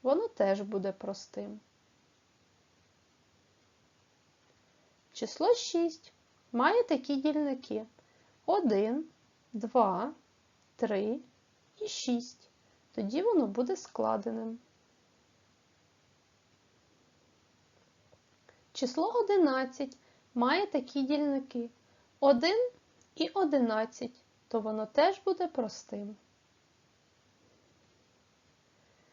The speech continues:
Число дев'ять має такі дільники: один,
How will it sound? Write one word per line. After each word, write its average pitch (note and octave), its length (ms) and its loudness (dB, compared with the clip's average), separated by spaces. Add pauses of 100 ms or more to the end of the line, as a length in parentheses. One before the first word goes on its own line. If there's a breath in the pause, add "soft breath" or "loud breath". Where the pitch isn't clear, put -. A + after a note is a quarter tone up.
(1080 soft breath)
Число F#4 440 4
дев'ять D4+ 640 8
має C#4 340 -2
такі D#4 360 -6
дільники: C#4 760 -6 (520)
один, A3 640 0